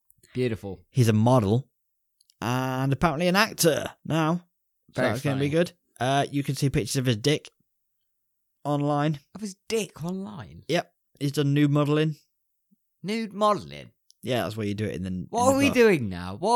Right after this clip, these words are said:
Speaker 1: are we promoting here?
Speaker 2: Nude modelling.
Speaker 1: Right, what does this look like?
Speaker 2: Oh, yeah.
Speaker 1: Shot.
Speaker 2: Jimmy can do modelling,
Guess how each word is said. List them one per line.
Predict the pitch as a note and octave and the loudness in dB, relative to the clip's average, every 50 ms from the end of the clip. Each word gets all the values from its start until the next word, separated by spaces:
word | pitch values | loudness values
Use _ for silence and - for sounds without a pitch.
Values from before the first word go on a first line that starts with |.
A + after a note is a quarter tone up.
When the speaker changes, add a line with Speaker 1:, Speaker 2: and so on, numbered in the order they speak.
| A#3+ | 2
Speaker 1:
are | A3 | 2
we | G#3+ A#3 A#3+ A3 | 2 0 -4 -4
promoting | - - A3 G3+ F#3+ G#3 F#3+ D#3+ B2+ A2 A2+ G#2+ A2 | -4 -2 -2 0 2 2 0 0 0 -2 -4 -6 -6
here? | A#2 B2 A#2+ A2 F#2 G2 G2+ - _ - - - - - - - - _ _ _ _ _ | -6 -6 -6 -6 -6 -10 -12 -14 _ -20 -20 -20 -20 -20 -20 -20 -20 _ _ _ _ _
Speaker 2:
Nude | - G#2+ G#2+ G#2+ G#2 | -4 -2 -2 -2 0
modelling. | G#2 A2 A#2+ C#3+ D3+ B2 D2+ A#1+ - F#2+ _ _ _ _ _ _ _ _ - _ _ _ _ - C#3 | -2 -2 -2 -2 -4 -4 -4 -6 -8 -12 _ _ _ _ _ _ _ _ -20 _ _ _ _ -2 2
Speaker 1:
Right, | D3 C#3 C3 G#2+ - - _ | 2 2 2 0 -4 -10 _
what | - F3+ F3 F3 | 2 4 6 6
does | F3 F3+ D3 | 6 4 2
this | D3+ E3 F3 E3+ - - | 0 0 0 0 0 -2
look | - C3+ C#3+ A2 - | -4 -4 -4 -4 -4
like? | - A#2+ A2+ A2 A2+ - - - - - - - _ _ _ _ - | -6 -8 -8 -8 -8 -10 -12 -16 -16 -16 -18 -20 _ _ _ _ -14
Speaker 2:
Oh, | - B2 - - _ _ _ _ _ _ _ _ _ _ _ _ _ _ _ - - | -14 -14 -14 -16 _ _ _ _ _ _ _ _ _ _ _ _ _ _ _ -6 0
yeah. | - F#3 G#3 F#3+ - - A3 C#3+ A2 | 2 4 4 6 6 4 4 4 2
Speaker 1:
Shot. | - - - - _ _ _ - C3 A#2 | 0 -4 -10 -12 _ _ _ -10 -6 2
Speaker 2:
Jimmy | G#2 E3+ G#3 A3 G#3 F3 B2+ | 6 8 8 8 8 4 2
can | C#3 B2+ A2+ | 2 2 4
do | A2 A#2 A2+ | 4 4 4
modelling, | A2 A2+ A#2 C3+ C#3 C#3+ D3+ D#3+ D#3+ D#3+ | 4 4 2 2 2 2 2 2 0 0